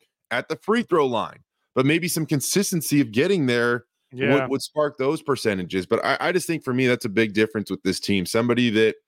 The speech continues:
Speaker 1: um, can really attack, you know, late, late in the shot clock or something like that. And I think that you've util-, uh, you know, Omar Stanley, Tyson Degenhart for, for being forwards. They, they actually can do it a little bit, but how do you get that inside out game going to where,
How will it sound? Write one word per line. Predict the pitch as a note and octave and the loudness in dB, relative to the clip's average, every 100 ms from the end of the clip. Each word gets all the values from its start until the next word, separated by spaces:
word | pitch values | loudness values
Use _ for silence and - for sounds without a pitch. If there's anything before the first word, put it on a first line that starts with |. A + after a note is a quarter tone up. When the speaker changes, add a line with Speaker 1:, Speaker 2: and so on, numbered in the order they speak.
| _ _ _ _ - G2+ | _ _ _ _ -6 -4
Speaker 1:
um, | F#2+ F2+ E2 D#2 - _ _ _ _ _ _ - | 0 -2 -2 -8 -12 _ _ _ _ _ _ -4
can | A#2 | 0
really | A2+ B2 B2 | 2 2 2
attack, | F#2+ - A#2 A#2 G#2+ - | 0 -2 -4 -2 -4 -6
you | G2+ | -10
know, | G2 | -6
late, | F#2+ G#2 A#2 - _ | -2 -2 -2 -4 _
late | - A2 G2 | -2 -2 0
in | |
the | G#2 | -2
shot | - G#2+ G#2+ - | 0 0 -2 -2
clock | G#2+ G#2 - | -2 -2 -4
or | F#2+ | -6
something | G#2+ F#2+ | -4 -2
like | G2 F#2+ | -2 -2
that. | G2 G2+ | -2 -4
And | F2+ | -4
I | F#2+ | -6
think | C3 A#2+ | -6 -6
that | A2 | -6
you've | G#2 G2 | -4 0
util-, | A#2 B2 G#2+ - | 2 4 2 2
uh, | G#2 | 2
you | G2+ | 2
know, | F#2 - - - - - | 0 -6 -20 -20 -8 -2
Omar | A#2+ C3 A#2+ | 0 0 -2
Stanley, | - B2 B2 C3+ C#3+ D3+ | -2 -2 0 0 0 -2
Tyson | G#2+ G#2+ G2+ G2+ | -2 -4 -6 -6
Degenhart | G2 A2 B2+ C3 C3 C#3+ A#2+ | 0 0 2 0 0 0 0
for, | A#2 G#2 | 0 0
for | - | -2
being | F#2+ B2 A2+ | 0 0 0
forwards. | - B2 D3+ E3+ G#2 | 2 2 4 0 2
They, | C3+ D#3+ G#2+ | 0 0 0
they | C3+ | 2
actually | F#3 - F#3 | 0 -2 -6
can | F3 D#3+ | -4 0
do | C#3+ G#3+ | 0 2
it | D#3+ | 2
a | |
little | G2+ F2+ | 2 0
bit, | D#2+ D#2+ D#2 | 2 0 0
but | G2 F2+ _ - - - | 0 -2 _ -20 -20 -8
how | A#2 D#3+ | -4 -4
do | |
you | F3 | -4
get | G3 | -2
that | F#3+ - | -2 -2
inside | D3 D#3+ D3+ C#3 A2+ | -6 -2 0 0 0
out | B2 B2 | -4 -4
game | A#2+ A2+ G2 | -4 -4 -2
going | G2 F#2+ F2+ F2+ F2 | 0 0 0 -2 0
to | A2 | 0
where, | G2 G2+ G#2 G2+ G2 | 2 2 2 0 -2